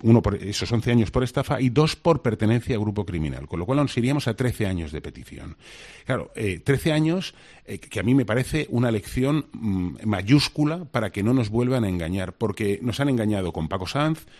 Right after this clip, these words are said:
nos han engañado con Nadia, y al final a quien perjudicas es a todos esos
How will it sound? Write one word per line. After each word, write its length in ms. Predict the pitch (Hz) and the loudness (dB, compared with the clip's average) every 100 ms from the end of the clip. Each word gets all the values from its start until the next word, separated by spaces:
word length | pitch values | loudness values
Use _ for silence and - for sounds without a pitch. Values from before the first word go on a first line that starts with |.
| - _ | -20 _
nos 160 | 90 104 | -6 -4
han 120 | 95 | -4
engañado 380 | 80 73 69 67 | -4 -6 -8 -8
con 220 | 76 90 | -4 2
Nadia, 460 | 135 139 143 143 - - - | 2 4 2 0 -4 -20 -8
y 120 | 110 | -4
al 120 | 95 | -4
final 500 | 85 113 110 98 85 - | -2 0 0 0 -4 -4
a 100 | 113 | -6
quien 220 | 104 101 | -2 -2
perjudicas 600 | - 92 113 131 135 135 120 | -2 -4 -2 -4 -4 -4 -4
es 180 | 98 - | -6 -6
a 160 | 104 98 | -8 -4
todos 320 | 139 147 - | -2 -2 -4
esos 260 | 135 127 | -6 -6